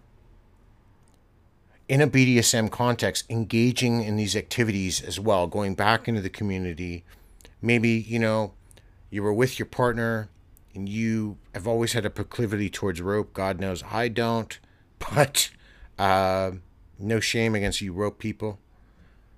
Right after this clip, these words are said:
But your partner never wanted to engage, and that was fine because you two engaged in other activities, but this provides a new opportunity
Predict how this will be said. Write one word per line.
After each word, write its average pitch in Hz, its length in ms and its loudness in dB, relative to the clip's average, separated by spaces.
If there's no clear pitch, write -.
But 117 320 2
your 123 120 0
partner 143 400 4
never 117 240 2
wanted 110 360 0
to 98 160 -4
engage, 95 400 -4
and 165 100 0
that 165 100 0
was 151 120 0
fine 123 320 2
because 101 220 -4
you 113 80 -4
two 123 220 -2
engaged 101 420 0
in 101 80 -4
other 95 180 -2
activities, 101 480 -4
but - 200 -4
this 160 160 -2
provides 117 460 -2
a 113 40 -4
new 127 540 0
opportunity 117 920 -2